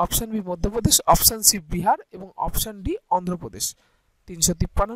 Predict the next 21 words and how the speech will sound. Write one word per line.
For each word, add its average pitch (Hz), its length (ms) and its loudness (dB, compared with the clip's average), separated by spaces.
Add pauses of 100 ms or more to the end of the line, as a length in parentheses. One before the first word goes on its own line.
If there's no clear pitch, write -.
নম্বর 254 260 -4
প্রশ্ন। 269 220 6 (400)
আর - 100 4 (120)
এই 262 140 -2
প্রশ্নের 240 360 0
সঠিক 208 300 -10
উত্তর 359 180 -10 (220)
অপশন 214 300 2 (100)
বি 262 100 2 (320)
মধ্যপ্রদেশ। 160 520 -4 (440)
নেক্সট 180 320 2
কোশ্চেন, 262 280 -4 (380)
কোশ্চেন 180 360 4
নাম্বার 180 200 -2 (140)
থ্রি - 220 -6
হান্ড্রেড 185 320 -8
ফিফটি 185 360 -6
ফোর, 269 160 4 (640)
ভারতের 233 420 4 (200)
পঞ্চম 208 400 4 (260)
পঞ্চবার্ষিকী 233 680 4